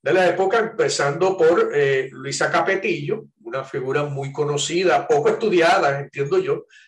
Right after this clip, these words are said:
que merece todavía mayor investigación, eh, el señor James Deribert Prey, y entonces en el medio de la foto Jesús María Balzac, que en esos momentos era un reo de delito,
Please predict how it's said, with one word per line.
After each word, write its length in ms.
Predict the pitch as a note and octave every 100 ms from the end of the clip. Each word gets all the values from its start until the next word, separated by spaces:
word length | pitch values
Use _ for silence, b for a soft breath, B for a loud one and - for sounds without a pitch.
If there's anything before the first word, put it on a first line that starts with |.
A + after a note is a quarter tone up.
| b
que 160 | C3
merece 400 | C3 C3 C#3 C#3+
todavía 480 | E3 D#3+ D#3 D#3+ E3+
mayor 240 | D#3+ D#3 D#3+
investigación, 840 | E3 D3+ F3 F3+ F3+ F3 E3+ - B B B B
eh, 560 | C#3+ C#3+ C#3+ C#3 C#3 C3+
el 80 | C#3
señor 340 | - C#3+ D3+ -
James 300 | D#3+ E3+ E3+
Deribert 440 | F#3 F#3+ G3+ G#3
Prey, 440 | G#3 F#3+ F#3+ - B B
y 100 | D3+
entonces 540 | D#3 D3 - - B3+ G3+
en 80 | E3
el 120 | D3
medio 260 | D#3 E3
de 60 | F#3
la 120 | G#3+
foto 320 | G3 G#3 A#3+ F#3+
Jesús 440 | D3+ - D3+ E3+
María 300 | F3 E3 E3+
Balzac, 380 | E3+ - G3 -
que 100 | A3
en 100 | D#3+
esos 240 | D#3 G#3
momentos 800 | A#3 G#3+ G#3 A3 - - E3+ - b b b -
era 200 | B2+ E3+
un 120 | F3+
reo 280 | D3+ D3+ E3
de 120 | G3+
delito, 800 | A3 F#3 E3+ A3 - - - -